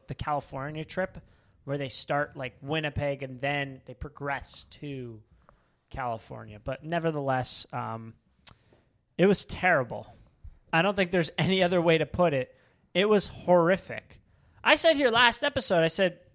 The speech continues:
"You need six points here, like, five points minimum." Five points minimum, 'cause you're playing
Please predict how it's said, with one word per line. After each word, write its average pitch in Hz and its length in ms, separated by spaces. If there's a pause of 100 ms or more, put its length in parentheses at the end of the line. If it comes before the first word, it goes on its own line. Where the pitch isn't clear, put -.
(400)
"You 208 160
need 320 160
six - 240
points 202 360
here, - 120
like, - 380
five 233 320
points 233 280
minimum." 170 360 (560)
Five 285 240
points 294 300
minimum, 185 440
'cause 175 160
you're 202 60
playing 247 420